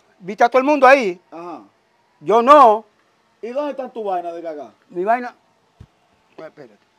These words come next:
Speaker 2: Sí, pues, pues, tú, <laughs> están por ahí. ¿Están?
Speaker 1: Sí, sí, espérate.
Speaker 2: Ah, está bien, lo vamos a enseñar, lo vamos a
Speaker 1: Ok,
Speaker 2: enseñar
Speaker 1: sí,
Speaker 2: ahora, tranquilo.
Speaker 1: porque lo, la vaina mía, yo no tengo cuello,
Speaker 2: Ok.
Speaker 1: sino yo lo que tengo es vestuario.
Speaker 2: Ok.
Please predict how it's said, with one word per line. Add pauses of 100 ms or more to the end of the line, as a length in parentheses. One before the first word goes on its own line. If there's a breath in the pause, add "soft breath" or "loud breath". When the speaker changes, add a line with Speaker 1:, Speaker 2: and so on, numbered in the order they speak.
(260)
Speaker 2:
Sí,
pues, (140)
pues, (140)
tú, (380)
<laughs>
están
por
ahí.
¿Están?
Speaker 1:
Sí,
sí,
espérate.
Speaker 2:
Ah,
está
bien,
lo
vamos
a
enseñar,
lo
vamos
a
Speaker 1:
Ok,
Speaker 2:
enseñar
Speaker 1:
sí,
Speaker 2:
ahora,
tranquilo.
Speaker 1:
porque
lo,
la
vaina
mía,
yo
no
tengo
cuello, (460)
Speaker 2:
Ok.
Speaker 1:
sino
yo
lo
que
tengo
es (800)
vestuario. (380)
Speaker 2:
Ok.